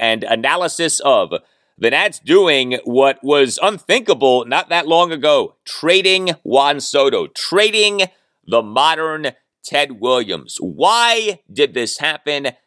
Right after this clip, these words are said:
How did this happen? And what exactly did the Nats get back? Did the Nats get back a proper haul? I'm gonna get into all of this and much more,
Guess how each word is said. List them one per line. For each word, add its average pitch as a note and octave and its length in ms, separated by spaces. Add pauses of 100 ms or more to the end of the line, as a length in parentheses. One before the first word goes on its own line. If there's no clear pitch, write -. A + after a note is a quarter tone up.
(120)
How B2+ 580 (320)
did G#2 220
this F#2 200
happen? F#2+ 500 (220)
And C#3+ 220
what B2+ 240
exactly E3 800 (240)
did C#3+ 280
the C#3 100
Nats B2+ 320
get A#2 260
back? F2 340 (200)
Did A3+ 500
the B2 120
Nats C#3 440
get B2 340
back G#2+ 360 (240)
a F#2+ 180
proper B2 520
haul? F2+ 420 (200)
I'm G2 160
gonna G#2 200
get A2+ 280
into G#2 280
all D#3+ 340
of E2 120
this - 320 (240)
and F2+ 200
much A#2+ 280
more, F2 440